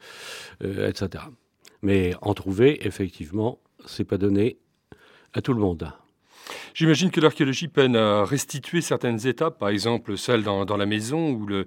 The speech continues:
Speaker 2: ou le, le cortège. Jamais on ne retrouvera les branchages de pins et de cyprès, euh, qui ornent la maison, euh, et les fenêtres de la maisonnée.
Speaker 1: Oui, c'est peu probable, ça, effectivement.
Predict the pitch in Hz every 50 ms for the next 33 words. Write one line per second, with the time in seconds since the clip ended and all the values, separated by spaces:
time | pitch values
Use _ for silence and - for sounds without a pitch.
0 | - - - - - - - - 135 110 110 113 113 107 117 117 - 143 - -
1 | - - 160 175 180 170 127 98 107 107 107 - 139 131 135 160 160 147 139 120
2 | 123 139 131 - - 147 113 120 135 143 143 117 107 110 120 113 - 147 135 117
3 | 98 104 120 123 120 - 139 135 131 123 117 117 - - - 117 - - - 147
4 | 147 139 113 107 - - - 120 120 120 127 120 113 107 104 104 104 110 113 107
5 | 110 117 127 127 120 110 101 - - - - - - 117 113 113 117 - - 131
6 | 127 120 110 104 110 107 107 107 113 113 107 123 120 127 131 143 143 - - 117
7 | 92 - 104 90 101 135 135 101 85 80 82 78 85 - - 107 110 110 95 85
8 | 87 - - 95 85 - - 80 92 101 117 127 -